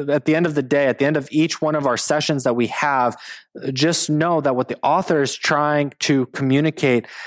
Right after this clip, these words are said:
um, is the importance that religion is the past and relationship is the present and the future. That relationship is the future. Think about the Pharisees,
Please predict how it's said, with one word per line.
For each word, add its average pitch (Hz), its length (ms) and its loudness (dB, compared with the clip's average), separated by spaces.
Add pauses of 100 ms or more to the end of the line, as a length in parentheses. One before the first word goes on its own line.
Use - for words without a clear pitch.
(220)
um, 120 380 0
is 131 180 0
the 147 80 2
importance 127 640 -2
that 113 300 0 (340)
religion 143 540 2
is 127 200 0
the - 60 -2
past - 760 -4 (520)
and 107 140 -2
relationship 123 840 2 (240)
is 113 140 -2
the 113 80 -2
present 123 540 0 (320)
and 123 260 2
the 107 60 -4
future. - 580 -4 (120)
That 87 100 -2
relationship 123 840 0 (540)
is 135 400 2 (400)
the - 60 -2
future. - 500 -4 (580)
Think 190 220 0
about 214 180 0
the 165 60 -2
Pharisees, 139 920 0